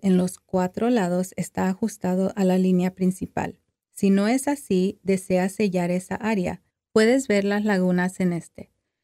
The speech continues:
Todas esas pequeñas pestañas tienen espacio que permiten que el aire acondicionado que estamos tratando de calentar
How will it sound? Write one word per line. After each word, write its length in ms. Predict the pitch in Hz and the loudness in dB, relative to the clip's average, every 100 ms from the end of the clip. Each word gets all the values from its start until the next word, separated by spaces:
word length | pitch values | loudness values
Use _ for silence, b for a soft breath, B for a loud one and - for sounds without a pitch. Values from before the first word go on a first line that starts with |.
| _ - | _ -2
Todas 360 | 208 247 269 | 2 2 0
esas 320 | 254 - 254 | -2 -4 -6
pequeñas 560 | - 214 - 180 196 214 | -4 -4 0 0 0 -2
pestañas 640 | 247 - 185 180 185 185 | -6 -6 0 0 0 -2
tienen 340 | 190 185 202 233 | 0 2 2 0
espacio 580 | - - 175 - 175 | -2 -4 -4 -4 -6
que 100 | - | -6
permiten 680 | 185 185 185 185 185 208 240 | -2 0 2 0 0 0 0
que 200 | 240 220 | 2 0
el 80 | 196 | 2
aire 320 | 180 180 196 | 2 0 -2
acondicionado 920 | 190 190 208 202 - 202 175 175 175 | -4 -2 -2 -2 -4 -2 0 -2 -6
que 80 | - | -8
estamos 420 | 185 180 180 185 | -8 -2 0 -2
tratando 540 | - 185 180 170 170 196 | -4 -8 -6 -6 -4 -4
de 120 | 233 | -6
calentar 680 | 233 233 240 233 175 175 | -2 0 2 0 -2 -2